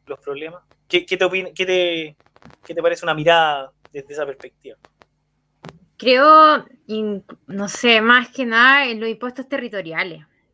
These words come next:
Speaker 2: Creo que no es viable que la <laughs> región siga generando ser la billetera de Chile.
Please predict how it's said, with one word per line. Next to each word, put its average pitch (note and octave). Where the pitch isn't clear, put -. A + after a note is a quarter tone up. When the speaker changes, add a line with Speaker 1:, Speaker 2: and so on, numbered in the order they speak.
Speaker 2:
Creo A3+
que A3
no G#3+
es A#3
viable A3
que G#3
la F#3+
<laughs> G3+
región A3+
siga A#3
generando A3
ser A3+
la A3+
billetera G#3+
de G3+
Chile. G3